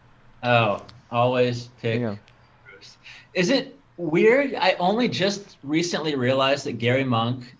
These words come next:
Speaker 1: and Tony Pulis have not managed
Speaker 2: Yeah,
Speaker 1: since.
Speaker 2: like, well, it's, it's a little, I mean, Pulis was, uh, you'd think Monk would get another job somewhere.
Speaker 1: But,
Speaker 2: Like,
Speaker 1: I
Speaker 2: even
Speaker 1: mean,
Speaker 2: in
Speaker 1: they
Speaker 2: League
Speaker 1: both
Speaker 2: One.
Speaker 1: worked. I mean, they're, they both found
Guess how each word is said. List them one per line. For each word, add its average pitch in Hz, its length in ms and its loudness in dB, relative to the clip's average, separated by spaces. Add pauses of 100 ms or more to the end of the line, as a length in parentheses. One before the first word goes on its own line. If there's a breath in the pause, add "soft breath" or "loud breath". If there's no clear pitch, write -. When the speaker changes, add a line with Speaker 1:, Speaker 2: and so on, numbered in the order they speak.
(160)
Speaker 1:
and 113 140 -4
Tony 123 220 2
Pulis 120 480 -2
have 101 160 -8
not 110 340 -2 (1120)
managed 117 760 -6 (200)
Speaker 2:
Yeah, 226 400 2
Speaker 1:
since. 160 60 2
Speaker 2:
like, 190 240 2
well, 185 260 2
it's, 156 240 0
it's 147 100 -4
a 156 40 0
little, 151 380 4 (180)
I - 80 -2
mean, 143 160 4
Pulis 175 440 6
was, 104 420 4
uh, 87 60 0
you'd 113 260 2
think 147 260 -2
Monk 143 240 -2
would 156 100 -4
get 156 120 -4
another 151 220 -6
job 143 300 -8
somewhere. 156 640 -10 (500 soft breath)
Speaker 1:
But, 247 220 6
Speaker 2:
Like, - 160 -2
Speaker 1:
I - 60 6
Speaker 2:
even - 20 -
Speaker 1:
mean, 226 80 4
Speaker 2:
in - 60 4
Speaker 1:
they - 100 6
Speaker 2:
League - 120 2
Speaker 1:
both - 120 6
Speaker 2:
One. 127 240 2
Speaker 1:
worked. 170 320 4 (140)
I 139 200 -6
mean, 180 380 -4 (380)
they're, 180 100 2
they 180 180 2
both 226 300 2
found 170 360 2